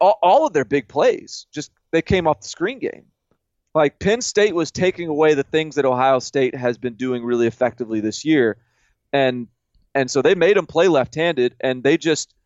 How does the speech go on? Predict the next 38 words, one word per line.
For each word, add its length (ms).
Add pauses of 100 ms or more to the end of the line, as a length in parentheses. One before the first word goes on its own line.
(840)
you 100
know, 400
ul-, 200
at 340
the 120
end 80
of 60
the 80
day, 360 (100)
Ohio 340
State 340
just 260
had 480
more 360
athletes 500
on 80
the 140
outside 480
that 80
they 100
could 120
just 180
get 160
the 80
ball 240
to 240
in 80
space 400
and 80
say, 240 (520)
"Make 220
somebody 340
miss 300
and 100
go 140
make 160
a 60
play." 340